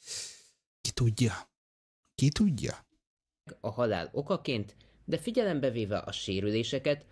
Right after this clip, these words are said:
Speaker 2: a bizarr körülményeket, illetve a ruhákon talált sugárzást, ez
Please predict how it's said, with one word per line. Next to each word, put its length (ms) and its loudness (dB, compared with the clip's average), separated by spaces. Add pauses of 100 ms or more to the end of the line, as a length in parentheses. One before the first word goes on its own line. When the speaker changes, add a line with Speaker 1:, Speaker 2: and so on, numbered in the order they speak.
(140)
Speaker 2:
a 100 -4
bizarr 380 2
körülményeket, 840 0 (240)
illetve 400 2
a 80 2
ruhákon 560 -2
talált 300 -2
sugárzást, 880 0 (300)
ez 320 2